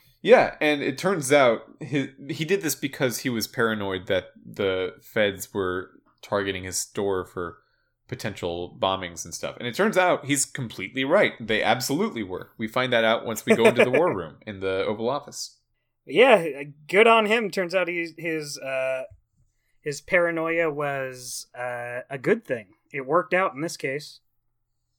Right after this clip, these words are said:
Speaker 1: It works out pretty much in every case. Like, he's right about these things. Um,
Speaker 2: That's true. <laughs>
Speaker 1: I, I, I can't decide whether he actually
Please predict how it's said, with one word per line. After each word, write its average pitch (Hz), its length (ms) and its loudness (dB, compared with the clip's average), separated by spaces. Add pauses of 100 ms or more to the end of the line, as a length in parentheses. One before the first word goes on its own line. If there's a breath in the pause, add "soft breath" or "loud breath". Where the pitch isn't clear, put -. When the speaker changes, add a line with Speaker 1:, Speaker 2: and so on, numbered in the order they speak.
(680 soft breath)
Speaker 1:
It 170 140 2
works - 240 -2
out 311 200 2
pretty 254 200 0
much 247 180 -2
in 170 80 -4
every 180 260 0
case. - 360 -6
Like, 131 140 4
he's 190 280 -6
right 127 420 2
about 107 300 2
these 110 200 -2
things. 123 460 -6 (640 soft breath)
Um, 104 280 0
Speaker 2:
That's 233 180 4
true. 233 420 2 (320)
<laughs> - 120 -12 (200)
Speaker 1:
I, 147 100 4 (220)
I, - 0 - (120)
I 143 60 2
can't 202 340 -2
decide 147 500 2
whether 123 240 2
he 120 400 -6
actually 117 800 -2